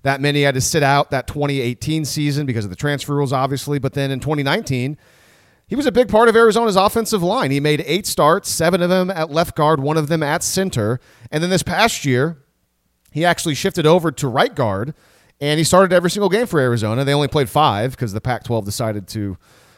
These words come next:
well, everyone knows what happened with the Pac-twelve. So they only played five games, and he was a, a full-time starter this past season. The season before, he basically started almost every one of their games. Uh, and if, looking more into him, Grant, you know, when I first heard about this, I thought, "Oh, that's a good depth piece for, um,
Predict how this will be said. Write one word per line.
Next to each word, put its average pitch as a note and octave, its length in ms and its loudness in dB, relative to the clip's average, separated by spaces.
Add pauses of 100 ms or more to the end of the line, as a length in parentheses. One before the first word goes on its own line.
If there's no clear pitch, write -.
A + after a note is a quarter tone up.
well, F2 180 -6 (220)
everyone D3+ 340 0
knows F#2+ 160 -4
what F2+ 80 -6
happened E2+ 220 -10
with D#2+ 80 -10
the - 100 -8
Pac-twelve. - 400 -12
So A#2+ 120 -6
they C#3 100 2
only F3+ 120 2
played F3+ 180 -2
five E3 260 2
games, C3+ 240 -4
and B2+ 80 0
he D#3 60 2
was D3+ 140 0
a, B2+ 180 0 (100)
a A#2 60 -6
full-time D3+ 440 -2
starter C#3+ 480 2 (360)
this D#3+ 200 2
past D#3 300 2
season. C#3+ 480 -2
The A2+ 80 -4
season D#3 280 -4
before, D#3 320 0
he C#3 60 0
basically C#3+ 340 -2
started C3+ 300 -2
almost B2+ 260 -2
every B2+ 160 -2
one B2 120 0
of A#2 60 -4
their A2 100 -4
games. A#2 520 -4 (520)
Uh, - 180 -20 (180)
and D#3+ 300 0 (1500)
if, F3+ 220 -6
looking F#3 340 0
more G3+ 280 2
into B3+ 280 -2
him, B2 160 -2
Grant, G#2+ 420 -6
you D3 80 -6
know, D3 80 0
when D#3 100 2
I E3+ 40 2
first F3+ 220 0
heard G3+ 100 2
about D3 160 2
this, C3 140 -4
I C#3+ 40 0
thought, F3+ 120 0
"Oh, G#3 240 2
that's F3+ 160 -2
a A#3 60 -6
good E3 180 0
depth B2 260 -4
piece C3 280 -4
for, A#2 400 -2
um, A#2 340 -2